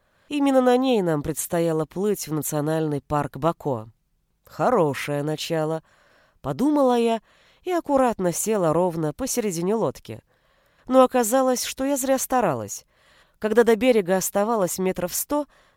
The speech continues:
наш шкипер бросил якорь, и с некоторым фатализмом сообщил,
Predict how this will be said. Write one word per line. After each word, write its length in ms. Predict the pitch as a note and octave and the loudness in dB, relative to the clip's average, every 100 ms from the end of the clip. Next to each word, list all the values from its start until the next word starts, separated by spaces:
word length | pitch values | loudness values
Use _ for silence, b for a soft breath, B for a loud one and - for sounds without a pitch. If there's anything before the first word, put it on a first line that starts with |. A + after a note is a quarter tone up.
| - | -8
наш 200 | C#4 D4 - | -2 -2 -2
шкипер 540 | - - C#4+ - G3 | -8 -4 -6 -2 -2
бросил 400 | F#3 G3+ G3 G#3 | -2 -2 -2 -4
якорь, 420 | B3 D#4+ E3+ C#3 b b b b _ | -2 -4 -4 -8 b b b b _
и 80 | D4+ | -6
с 140 | C4 | -4
некоторым 440 | C4+ C4 A3+ G#3 G3+ | -2 -2 -2 -2 -4
фатализмом 640 | G#3 G#3 G#3+ C4 A3+ A3 | -4 -2 -2 -2 -2 -4
сообщил, 680 | G#3 G#3 F3+ - - D3+ C#3 | -2 -2 -2 -2 -4 -4 -4